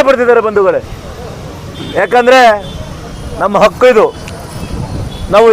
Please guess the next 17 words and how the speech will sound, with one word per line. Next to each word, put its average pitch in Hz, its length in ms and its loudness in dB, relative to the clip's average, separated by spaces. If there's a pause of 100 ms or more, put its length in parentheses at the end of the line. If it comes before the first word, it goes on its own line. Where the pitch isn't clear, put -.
ಯಾವುದೇ 254 240 6 (100)
ಒಂದು 247 180 4 (1080)
ಭಾರತ 226 280 4
ದೇಶ 240 120 4 (180)
ಶಾಂತಿ 226 300 2 (120)
ಪ್ರಿಯವಾಗಿ 240 540 6 (680)
ಎಲ್ಲ 262 200 8 (1080)
ಸಮಾಜವನ್ನು, 240 720 6 (800)
ಎಲ್ಲ 262 140 4 (220)
ರಾಜ್ಯದ 240 400 6
ಎಲ್ಲ 262 100 6 (120)
ಮತ 185 120 4 (120)
ಬಾಂಧವರನ್ನು, 240 560 6 (500)
ಎಲ್ಲ 254 140 4 (220)
ಸಮಾಜ 262 240 6 (120)
ವರ್ಗದವರನ್ನು 247 520 6
ಒಟ್ಟಿಗೆ 254 220 2